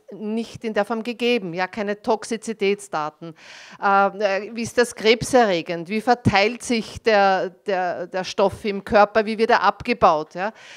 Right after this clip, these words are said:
Äh, wie, wie, wie kann das alles missachtet werden? Bis hin zu, weil es eben vorläufige Impfstoffe sind, ähm, braucht es keine Überwachung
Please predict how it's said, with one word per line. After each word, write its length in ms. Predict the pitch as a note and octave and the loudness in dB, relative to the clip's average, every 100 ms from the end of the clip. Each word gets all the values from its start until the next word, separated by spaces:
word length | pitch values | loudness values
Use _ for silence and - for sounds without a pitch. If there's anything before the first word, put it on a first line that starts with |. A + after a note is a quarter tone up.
| - - - - | -20 -20 -20 2
Äh, 140 | G#3+ G#3 - _ _ - A#3 | 4 4 0 _ _ -16 -12
wie, 240 | G#3+ A3+ A#3 | -12 -12 -14
wie, 320 | G#3 G#3 - - | -14 -14 -16 -14
wie 220 | G#3 B3 | -10 -6
kann 240 | - B3 | 0 4
das 120 | C4 | 4
alles 220 | C4+ B3+ B3+ | 4 2 2
missachtet 560 | B3+ - C4 D4+ C#4+ | -2 4 2 2 0
werden? 240 | A#3+ A3+ G#3+ | 2 2 -2
Bis 160 | B3+ | -4
hin 220 | B3+ C4 | -4 -4
zu, 260 | C4 C4 G#3 | 0 -2 0
weil 320 | F#3 F3 G#3+ | 2 2 4
es 180 | C4+ B3 | 2 2
eben 180 | B3 A3 | -4 -2
vorläufige 640 | - A3+ A#3 A3 B3 A3+ | 2 4 6 4 2 -6
Impfstoffe 500 | G#3 A3+ - B3 A#3+ | -6 -6 -2 0 0
sind, 380 | B3+ - B3+ B3+ - - - - _ _ - | -2 -2 -2 -4 -10 -20 -20 -20 _ _ 4
ähm, 360 | G#3+ G#3+ G#3+ D#3+ G3+ | 8 8 4 -6 2
braucht 360 | G3+ F#3+ - C4+ | 6 6 6 -2
es 160 | - | -2
keine 380 | - A3 A3 A#3+ | 0 2 4 4
Überwachung 1000 | A#3+ G#3+ A3 F3+ F#3 G3 - B3 B3 B3 | 2 4 4 6 6 6 2 2 2 0